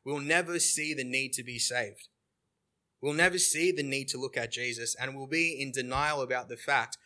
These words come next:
that we are all sinful and to the depth our sin goes to. You see why it's so important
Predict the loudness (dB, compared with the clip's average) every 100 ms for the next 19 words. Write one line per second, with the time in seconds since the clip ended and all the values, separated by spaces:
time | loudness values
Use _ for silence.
0 | _ -6 -4 -2 -2 -2 0 -2 -2 -6
1 | -8 -6 -6 -6 -6 -4 -2 -2 -2 -4
2 | -4 -4 -4 -2 -2 -6 -12 _ _ _
3 | _ _ _ _ _ _ _ _ _ _
4 | _ _ _ _ _ _ _ _ _ _
5 | _ _ _ -14 0 2 4 6 6 6
6 | 4 0 2 0 -2 0 0 0 -4